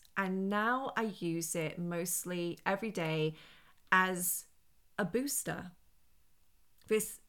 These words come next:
amazing positive energy booster. And if I have a thought come up, like Boy George clearly did in the jungle, where I feel I need a little bit of assistance,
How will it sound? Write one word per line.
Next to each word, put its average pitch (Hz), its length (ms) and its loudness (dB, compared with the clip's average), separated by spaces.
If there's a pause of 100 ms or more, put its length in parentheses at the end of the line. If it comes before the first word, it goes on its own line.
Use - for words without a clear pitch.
amazing 247 920 0 (420)
positive 220 600 -2 (120)
energy 180 500 -2
booster. - 720 -6 (1300)
And 302 160 4
if 311 120 -6
I 427 60 -4
have 415 140 -4
a 320 120 -2
thought 180 280 0
come 185 240 -2
up, 190 400 0 (320)
like 196 420 0
Boy 196 180 0
George 175 720 -2 (360)
clearly 180 500 0
did 170 540 0
in 190 180 2
the 175 80 0
jungle, 160 720 -2 (380)
where 180 600 4
I 180 180 4
feel 170 680 -2
I 175 160 2
need 170 400 -2 (360)
a 185 100 2
little 175 280 -2
bit 160 200 -4
of 156 80 -4
assistance, - 960 -6